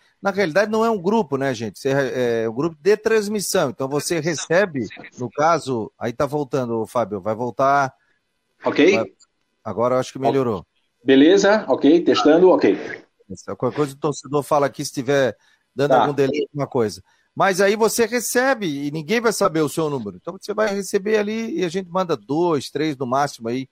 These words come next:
Speaker 1: informações durante o dia. Não dá pra ficar mandando tudo que sai no site também. Aí você vai dar aquela espiada durante o dia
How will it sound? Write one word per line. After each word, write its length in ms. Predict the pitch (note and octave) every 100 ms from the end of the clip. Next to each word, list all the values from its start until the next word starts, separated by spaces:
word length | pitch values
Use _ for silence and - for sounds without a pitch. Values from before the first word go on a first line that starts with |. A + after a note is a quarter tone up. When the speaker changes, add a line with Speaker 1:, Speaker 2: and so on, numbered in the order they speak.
| _ _ _ -
Speaker 1:
informações 680 | C3 - D3 B2+ - D3 A#2+
durante 320 | B2+ C3 C3+
o 40 |
dia. 200 | G#2+ G#2
Não 100 | F#2
dá 100 | A2
pra 120 | C3+ B2+
ficar 200 | - C3+
mandando 320 | B2+ C#3 B2+
tudo 200 | C#3+ C3+
que 80 | -
sai 200 | C#3 C3+
no 80 |
site 340 | - C#3+ C3 -
também. 380 | F#3 F3+ A3 - _ _ -
Aí 100 | D#3
você 300 | F3 - D#3+
vai 200 | D3 E3+
dar 100 | D#3+
aquela 220 | F3 D3+
espiada 600 | C#3 - C#3+ C#3+ D#3 D3
durante 320 | C3 C#3 C#3
o 60 | B2
dia 320 | A2 D3 C3+